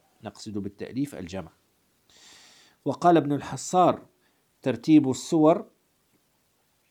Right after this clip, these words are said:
ووضع الآيات مواضعها إنما كان بالوحي، كان رسول الله صلى الله عليه وسلم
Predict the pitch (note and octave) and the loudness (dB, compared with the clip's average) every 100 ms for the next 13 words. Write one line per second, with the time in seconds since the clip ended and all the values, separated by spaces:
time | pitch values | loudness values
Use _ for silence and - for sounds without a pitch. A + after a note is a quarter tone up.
0 | _ _ _ _ _ _ _ _ _ _ | _ _ _ _ _ _ _ _ _ _
1 | - B2 C3 D3+ C3 B2+ B2 B2+ D3 F3+ | -2 2 4 4 2 0 0 2 2 0
2 | F#3 D3 B2+ A#2 A2 A#2+ A2+ A2+ A2 C#3+ | -2 -4 -2 0 0 -2 -4 -4 -4 -2
3 | F3 F#3 - A2+ A2 G#2 G2+ - B2+ C3 | -4 -6 -10 -8 -6 -6 -8 -6 -4 -4
4 | A#2 G#2+ G#2 G#2 B2+ - G2 F2+ - _ | -4 -4 -4 -4 -6 -8 -10 -10 -16 _
5 | _ _ A2+ G#2+ G#2 G2+ G2+ A#2 A2 A2+ | _ _ -4 -4 -2 -4 -4 -4 -2 -2
6 | A2 G#2 A2+ G#2 G#2 A2 G#2+ G2+ G#2+ A2 | -2 -4 -4 -4 -2 -2 -4 -6 -4 -4
7 | A2 G#2+ - C3 B2 A#2+ B2+ G3+ | -4 -6 -4 -2 -2 -2 -2 -4